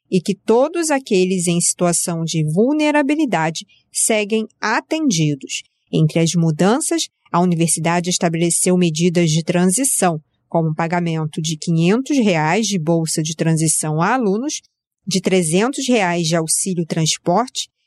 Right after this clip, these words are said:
e tarifa zero no restaurante universitário, ou auxílio alimentação de trezentos reais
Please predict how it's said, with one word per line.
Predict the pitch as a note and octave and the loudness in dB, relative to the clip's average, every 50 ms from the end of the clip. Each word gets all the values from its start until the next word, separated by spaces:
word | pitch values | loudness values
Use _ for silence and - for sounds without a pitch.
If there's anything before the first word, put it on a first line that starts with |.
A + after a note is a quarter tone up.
| _ _ - | _ _ -2
e | G3+ | -2
tarifa | G3 A3+ G#3 G3+ G#3 A3 G#3+ - B3+ B3 | 0 0 0 0 0 -2 -2 0 0 0
zero | G3+ D#3+ E3 F#3 F#3+ G3 G3 G3+ G3+ | 0 2 2 2 2 2 2 2 0
no | G3 G3 | 2 2
restaurante | F#3+ G3 F#3+ - - F#3+ F3+ F#3 F3+ F#3 F#3+ - - - _ - | 2 2 2 2 2 2 2 2 2 2 0 0 -4 -6 _ 0
universitário, | G#3+ A#3+ C#4 D4+ D4+ C#4+ C4 C4 B3+ - - C#4 C4+ - - E3 D#3+ C#3+ - D3+ - _ _ _ _ _ _ _ - | 2 2 2 2 0 2 2 2 2 0 -2 -6 -4 -2 -2 -2 0 -2 -2 -6 -10 _ _ _ _ _ _ _ 2
ou | A#3+ B3 C4+ C#4+ D#4 _ _ _ _ - | 2 4 2 2 -2 _ _ _ _ -4
auxílio | - - E4 G4 G4 - - - - G#3+ G#3 F#3+ G#3 G3 | -2 0 0 0 0 -2 -2 0 0 0 0 2 2 2
alimentação | G3 G3 G3+ A3+ A3 G#3+ A3 A3+ A3+ C4 A#3+ - - - G3 G3 G3+ - _ _ _ _ | 2 2 2 0 0 0 0 0 0 0 0 0 0 0 0 0 -2 -4 _ _ _ _
de | - F#3 F#3 | -4 -2 -2
trezentos | - G3 F3+ F#3 F3 D#3 D3+ - F#3 G3 A3 B3+ D4+ D#4 - D#4 C#4+ C4+ | 0 2 2 2 2 2 2 2 2 4 2 2 0 -2 0 0 2 2
reais | A#3+ A#3 C#4+ C4+ G#3 F3 D#3+ E3+ F#3+ F#3 - | 4 4 4 2 2 2 0 0 -2 -4 -6